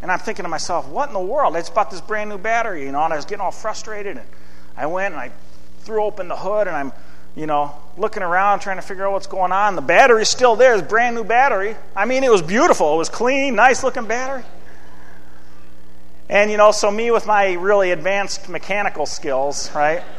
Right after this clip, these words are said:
I start kinda digging around and I'm wiggling the wires and you know what? Hey, sure enough, first thing I discover, one of the wires had worked itself loose. One of the connecting cables to the battery had worked itself loose.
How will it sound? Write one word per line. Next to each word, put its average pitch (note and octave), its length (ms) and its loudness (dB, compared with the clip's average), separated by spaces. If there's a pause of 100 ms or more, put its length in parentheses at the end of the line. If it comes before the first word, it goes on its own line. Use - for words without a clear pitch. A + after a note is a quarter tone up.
(340)
I G3 140 6
start A3 280 4
kinda G3 240 4
digging F3+ 300 2
around G#3+ 300 10
and F#3+ 100 2
I'm G3+ 180 2
wiggling G#3+ 340 6
the F#3 80 2
wires A#3+ 440 6
and G3+ 120 -4 (180)
you G#3+ 140 -2
know A#3+ 140 8
what? C4 260 10
Hey, D4+ 240 6
sure D4 300 0
enough, E4+ 300 0
first D4+ 220 -2
thing D#4 160 -2
I D#4+ 80 2
discover, D#4+ 640 -2 (540)
one C#4 220 4
of D#4+ 80 4
the D#4 80 4
wires D4+ 540 8
had C#4 200 0
worked E4+ 280 0
itself C#4+ 380 0
loose. E4 260 -2
One C4 120 0
of B3 60 -2
the A3+ 60 0
connecting D4 540 0
cables G3+ 380 -2
to C4 100 -6
the B3+ 80 -6
battery A3+ 600 -2 (360)
had B3 200 -2
worked D#4+ 260 -2
itself D4+ 380 0
loose. F4+ 540 -4